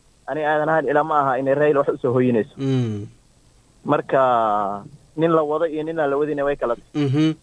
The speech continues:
Speaker 1: Kii la wado unbaa un dadka, dadkana way arkaan, Kenyaankana way arkaan.
Speaker 2: Mhm.
Speaker 1: Haye, waxaa kaloo jira ninka markuu xisbigaadi yahay oo ballan inta soo gasheen oo hal xisbi tihiin, xisbi ahaan waa ku, waa ka gadi kartaa dadka.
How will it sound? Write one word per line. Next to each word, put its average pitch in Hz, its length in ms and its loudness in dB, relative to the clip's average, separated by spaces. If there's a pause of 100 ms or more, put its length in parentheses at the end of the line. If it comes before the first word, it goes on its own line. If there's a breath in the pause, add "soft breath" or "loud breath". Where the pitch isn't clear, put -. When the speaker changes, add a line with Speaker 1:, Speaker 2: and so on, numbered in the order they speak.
(760)
Speaker 1:
Kii 160 120 0
la 156 100 6
wado 147 200 2
unbaa 135 240 2
un 135 180 0
dadka, 147 220 0 (240)
dadkana 160 300 2
way 147 140 6
arkaan, 131 320 0
Kenyaankana 151 440 2
way 143 120 4
arkaan. 120 340 -2 (100)
Speaker 2:
Mhm. 139 420 0 (840)
Speaker 1:
Haye, 147 220 6
waxaa 156 220 2
kaloo 165 280 4
jira 147 280 4
ninka 160 240 0
markuu 165 300 -2
xisbigaadi 147 680 4
yahay 147 280 4
oo 135 400 4 (300)
ballan 151 240 2
inta 151 200 -4
soo 143 140 4
gasheen 139 400 2
oo 131 80 4
hal 151 200 0
xisbi 135 300 -6
tihiin, 139 420 0 (300)
xisbi 143 280 2
ahaan 151 280 2
waa 135 140 4
ku, 147 360 -2
waa 139 100 4
ka 160 120 -2
gadi 135 200 0
kartaa 123 280 0
dadka. 139 240 0